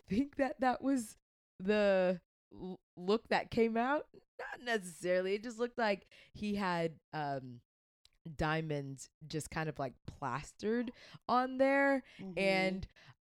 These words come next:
Speaker 1: I love that he had the idea for red bottoms,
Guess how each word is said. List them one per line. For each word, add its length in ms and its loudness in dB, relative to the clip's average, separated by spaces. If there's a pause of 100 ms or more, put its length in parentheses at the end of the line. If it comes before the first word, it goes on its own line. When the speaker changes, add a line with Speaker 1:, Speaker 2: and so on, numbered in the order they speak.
Speaker 1:
I 180 2
love 540 2
that 260 0
he 500 -2
had 340 -2
the 200 -6
idea 840 -2
for 140 8
red 340 2
bottoms, 640 8